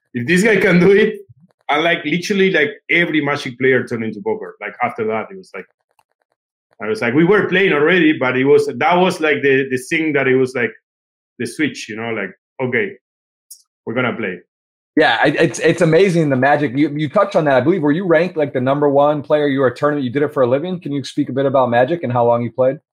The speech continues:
Speaker 1: Yeah, I played since, like, I was seventeen to, to, uh, like, I was twenty-three professionally. Uh, but I still play. I played last night, <laughs> like,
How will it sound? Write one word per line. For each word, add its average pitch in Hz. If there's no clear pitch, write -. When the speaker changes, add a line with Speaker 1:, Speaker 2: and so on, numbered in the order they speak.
Speaker 1:
Yeah, 165
I 170
played 190
since, 160
like, 135
I 131
was 127
seventeen 135
to, 120
to, 120
uh, 120
like, 117
I 110
was 113
twenty-three 127
professionally. 170
Uh, 139
but 147
I 156
still 214
play. 170
I 135
played 170
last 151
night, 113
<laughs> 117
like, 123